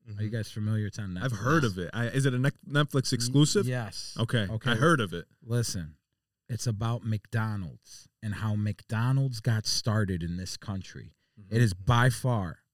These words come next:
Speaker 1: one of the better movies I've seen. It's very slow, so don't get me wrong. But
Speaker 2: Mm-hmm.
Speaker 1: let me tell you, you guys are a little bit younger than me. You guys definitely need to fucking watch that movie.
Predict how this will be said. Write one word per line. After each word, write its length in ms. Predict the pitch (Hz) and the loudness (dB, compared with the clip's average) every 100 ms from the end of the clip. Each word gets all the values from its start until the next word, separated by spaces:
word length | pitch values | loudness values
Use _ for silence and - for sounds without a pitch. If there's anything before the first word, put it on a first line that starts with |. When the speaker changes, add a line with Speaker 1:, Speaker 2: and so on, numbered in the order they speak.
| - | -4
Speaker 1:
one 180 | 117 123 | 0 2
of 60 | |
the 60 | 113 | 2
better 440 | 107 107 135 135 | 0 4 6 6
movies 400 | 123 123 120 113 | 4 4 2 2
I've 180 | 110 107 | 0 -2
seen. 240 | - 117 98 | -2 -2 -2
It's 120 | 92 | 0
very 280 | 104 123 151 | 4 4 4
slow, 380 | - 180 123 | 0 -2 -2
so 180 | 113 113 | -4 -4
don't 160 | 101 98 | -4 0
get 100 | 110 | 2
me 100 | 110 | 4
wrong. 300 | 113 104 73 - - - | 4 4 0 -8 -18 -4
But 120 | 98 98 | 0 4
Speaker 2:
Mm-hmm. 80 | |
Speaker 1:
let 120 | 104 131 | 6 4
me 80 | |
tell 260 | 123 143 131 | 4 2 4
you, 180 | 139 139 | 2 0
you 140 | 110 120 | -2 -2
guys 180 | 123 113 | -2 0
are 60 | |
a 60 | 120 | -2
little 180 | - 151 | 0 0
bit 100 | 127 | 4
younger 320 | 120 127 131 | 4 4 4
than 140 | 127 127 | 4 2
me. 80 | 131 | 2
You 120 | 120 | 2
guys 220 | 117 104 | 0 -2
definitely 500 | 98 120 113 120 107 | -4 -4 -4 -6 -6
need 120 | 107 | -6
to 60 | 92 | -8
fucking 480 | - - 120 - 98 | -8 -4 -2 -2 -2
watch 280 | 104 98 - | -2 -4 -4
that 160 | 95 76 | -6 -4
movie. 360 | 92 87 76 | -4 -4 -8